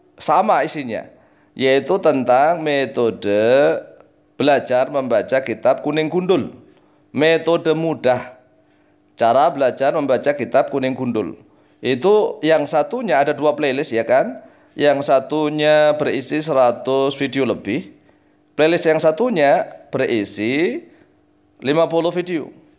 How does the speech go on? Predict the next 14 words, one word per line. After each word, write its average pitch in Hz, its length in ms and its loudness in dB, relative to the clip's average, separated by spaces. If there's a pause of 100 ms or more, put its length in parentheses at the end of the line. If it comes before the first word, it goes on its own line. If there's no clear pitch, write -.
(420)
Dan 151 160 0
itu 175 240 2
kalau 196 160 4
seandainya 170 880 2
dipelajari 156 640 2
urut, 185 560 -2 (320)
mulai 131 240 2
video 135 240 -4
satu, 135 480 0
dua, 127 400 2
tiga 127 400 -2
sampai 123 320 0
terakhir, 143 560 0
diulang-ulang, 156 800 0